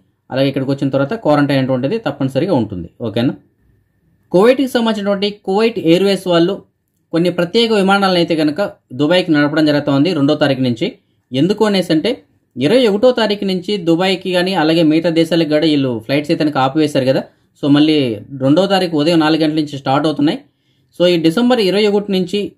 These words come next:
దుబాయ్లో చాలామంది మన ప్రవాసీలు కానీ అలాగే కువైట్కి సంబంధించిన పౌరులు కూడా ఉండిపోవడం జరిగింది. వీళ్ళందరినీ కువైట్కి తీసుకురావడం కోసం అని చెప్పేసి స్పెషల్ ఫ్లైట్స్ ఏదైనా వేస్తున్నారంటే ఫ్లైట్స్ అనేటువంటిది కొన్ని ఎక్కువగా వేస్తున్నారు. So దీనివల్ల వాళ్ళని తొందరగా కువైట్కి తీసుకురావడానికి. So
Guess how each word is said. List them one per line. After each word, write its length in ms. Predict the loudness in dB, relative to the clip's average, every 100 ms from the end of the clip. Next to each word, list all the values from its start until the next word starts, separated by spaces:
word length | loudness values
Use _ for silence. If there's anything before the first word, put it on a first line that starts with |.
| -8
దుబాయ్లో 480 | -4 0 0 0 -2 0
చాలామంది 600 | 2 2 2 0 -2 -4 -6 -6
మన 140 | -4
ప్రవాసీలు 540 | -2 0 0 0 0 2
కానీ 260 | 0 -2
అలాగే 220 | -2 -2 0
కువైట్కి 340 | 0 2 2
సంబంధించిన 380 | 0 0 0 0
పౌరులు 300 | 2 2 2
కూడా 160 | 2 2
ఉండిపోవడం 400 | 0 0 0 0
జరిగింది. 300 | 0 -2 -4 _ _ _ -6
వీళ్ళందరినీ 420 | 0 2 2 -2
కువైట్కి 360 | -2 0 0 -2
తీసుకురావడం 500 | -4 -4 0 0 2
కోసం 260 | 0 0 2
అని 100 | 2
చెప్పేసి 320 | 0 -4 -6 -10 _ _ _ _
స్పెషల్ 360 | _ -4 -2 0
ఫ్లైట్స్ 300 | 0 0 0
ఏదైనా 200 | 0 2
వేస్తున్నారంటే 640 | 2 0 0 0 0 -2 -4 -8 _ _ _ -2
ఫ్లైట్స్ 240 | -2 0
అనేటువంటిది 380 | -2 -2 -2 -2
కొన్ని 220 | 2 2 2
ఎక్కువగా 260 | 2 2
వేస్తున్నారు. 480 | 2 2 -2 -4 -4 -8 _ _
So 160 | -2
దీనివల్ల 280 | 2 2 2
వాళ్ళని 220 | 2 0
తొందరగా 400 | 0 0 2 0
కువైట్కి 360 | 0 0 -2 -2
తీసుకురావడానికి. 540 | -4 -2 -2 -2 -4 -10 _ _ _ _
So 100 | -2